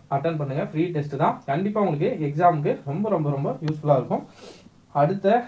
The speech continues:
அடுத்த வீடியோ ரீசனிங் இருக்கு, இன்னும் நம்ம நாளைக்கு டெஸ்ட்டுக்கு ரீசனிங் இருக்கு. முடிஞ்சா இன்னைக்கு நைட்டுக்குள்ளவே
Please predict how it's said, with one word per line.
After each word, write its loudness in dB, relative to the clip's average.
அடுத்த 0
வீடியோ 2
ரீசனிங் 2
இருக்கு, -2
இன்னும் 0
நம்ம 2
நாளைக்கு 4
டெஸ்ட்டுக்கு -2
ரீசனிங் 0
இருக்கு. 0
முடிஞ்சா 2
இன்னைக்கு -2
நைட்டுக்குள்ளவே 2